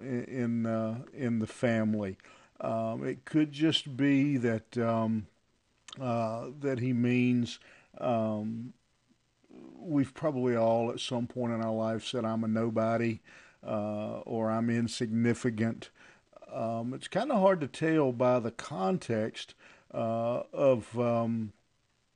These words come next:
uh, of, uh, of what, uh, he's, uh, what he's written here, exactly what he means. Um, it, it, uh, for, for me, and, and you can read it and look at it,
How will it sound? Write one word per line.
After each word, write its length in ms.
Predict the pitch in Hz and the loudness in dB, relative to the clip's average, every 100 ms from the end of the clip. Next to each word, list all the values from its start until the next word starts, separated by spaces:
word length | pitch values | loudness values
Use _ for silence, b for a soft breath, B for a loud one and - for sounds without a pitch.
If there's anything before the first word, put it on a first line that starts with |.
| _ - | _ -4
uh, 280 | 160 127 127 - | 2 2 2 2
of, 380 | 127 110 - | 2 2 -2
uh, 320 | 123 117 120 - | -2 0 -2 -2
of 400 | 135 131 131 117 | -2 0 -2 -4
what, 460 | 120 123 127 - 139 | 0 2 2 0 -2
uh, 440 | 123 123 67 - | 0 0 -4 -6
he's, 540 | - 117 120 113 - - B B B | -4 0 0 0 -4 -14 B B B
uh, 140 | 123 113 | -6 -4
what 260 | 131 131 | 0 2
he's 180 | 123 101 | 2 0
written 340 | 143 190 147 | -2 0 -2
here, 300 | 117 120 120 - | 0 0 0 -2
exactly 600 | 104 104 127 131 127 120 | -6 0 2 0 -2 -2
what 280 | 110 120 98 | -2 -4 -4
he 160 | 110 | 0
means. 640 | 110 120 120 107 101 - - B B B - | 2 2 2 0 -4 -12 -16 B B B -10
Um, 560 | 120 110 107 113 98 - _ _ 208 | -6 -4 -4 -6 -8 -14 _ _ -12
it, 420 | 135 - 139 131 _ - | -12 -8 -10 -10 _ -14
it, 80 | B B B - | B B B -14
uh, 140 | 151 | -14
for, 220 | - 147 | -12 -12
for 180 | 135 147 | -4 2
me, 460 | 147 165 156 127 127 | 4 6 8 6 4
and, 140 | 123 | 2
and 200 | 135 131 | 2 2
you 140 | 135 156 | 2 2
can 280 | 160 135 | 0 2
read 280 | 127 127 123 | 4 4 4
it 140 | 127 120 | 4 4
and 180 | 113 | 0
look 200 | 117 117 | 0 -2
at 160 | 117 113 | 0 0
it, 120 | 110 | -2